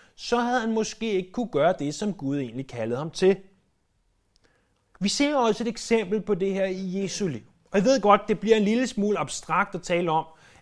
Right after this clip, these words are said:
at Jesus ikke gør faderens vilje, fordi det, vi ved, at det var derfor, han var kommet. Men alligevel, i Johannes kapitel fire, der læser vi om, at Jesus har opholdt sig i Judæa,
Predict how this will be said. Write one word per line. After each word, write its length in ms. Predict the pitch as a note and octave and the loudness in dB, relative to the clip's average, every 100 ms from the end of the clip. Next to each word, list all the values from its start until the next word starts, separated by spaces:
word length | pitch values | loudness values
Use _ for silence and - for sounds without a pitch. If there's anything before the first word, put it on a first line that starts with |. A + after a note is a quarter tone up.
| - | -8
at 100 | C3+ | -6
Jesus 480 | C#3+ E3+ - F#3+ - - | -6 -8 -6 -8 -8 -2
ikke 320 | G3 G3+ G#3+ | 0 0 -2
gør 360 | - C3+ D#3+ F3+ - | 0 2 2 0 -4
faderens 580 | C#3 D3+ F#3 D3+ C#3 B2+ | -2 0 -2 -4 -8 -6
vilje, 400 | D#3 F3 G#3+ F#3+ | -4 -4 -6 -6
fordi 260 | - D3 C3 - _ _ _ _ _ _ - | -6 -6 -8 -14 _ _ _ _ _ _ -10
det, 180 | C#3 D3 | -6 -4
vi 120 | C#3 | 0
ved, 220 | G3 G3 | 0 0
at 120 | C3 | -6
det 80 | C3+ | -4
var 60 | C3 | 0
derfor, 300 | F3 D#3+ D#3+ | 0 0 0
han 160 | C3+ | -2
var 60 | A#2+ | -4
kommet. 400 | - G3+ A3+ F3+ - - - - | -2 0 0 -2 -8 -20 -18 -6
Men 160 | G3+ | 0
alligevel, 560 | B3 A#3+ C#4 A#3 F3 G#2 - _ _ _ _ - | 2 2 2 4 2 0 -8 _ _ _ _ -2
i 120 | G3+ | 4
Johannes 640 | G#3+ D#3+ C#4 D4+ D4 C#4 - | 4 4 -2 -2 -2 -6 -6
kapitel 460 | G#3+ - G#3 E3+ | -10 -4 -2 -2
fire, 480 | - - G#3 G3+ D#3 - _ _ _ _ _ _ _ - - | -4 -4 -2 0 -2 -4 _ _ _ _ _ _ _ -20 -12
der 60 | F3 | -2
læser 320 | G3+ G3 G3 | 0 0 2
vi 120 | F3 | 4
om, 220 | F3+ E3 | 4 2
at 140 | C3 E3+ | -6 -8
Jesus 300 | F3+ F#3 - | -8 -6 -6
har 80 | |
opholdt 460 | C3+ D#3 E3+ F#3+ C#3+ | 0 0 2 0 0
sig 120 | C#3 | -6
i 40 | A#2 | -6
Judæa, 440 | A2 C3+ F#3 A3+ | -6 -2 2 2